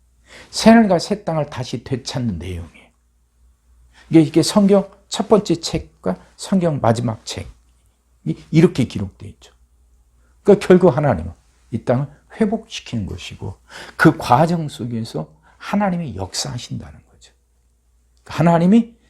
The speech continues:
세상을 다스리신다. 이건 우리 그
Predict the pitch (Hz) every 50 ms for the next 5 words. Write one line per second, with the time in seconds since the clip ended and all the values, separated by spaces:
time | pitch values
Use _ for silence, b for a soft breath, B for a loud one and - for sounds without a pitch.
0 | b b - - - - 156 151 147 151 156 165 185 196 190 _ _ _ _ _
1 | _ - - 127 120 - - 110 123 107 - - - - _ _ _ _ _ _
2 | _ _ _ _ _ _ _ _ _ _ _ _ _ _ _ _ _ _ _ _
3 | _ _ _ _ _ _ _ _ _ _ _ _ _ _ _ _ _ _ _ B
4 | B B B B B 156 151 180 151 110 110 135 143 139 131 107 95 - - 117
5 | 107 95 82 71 - -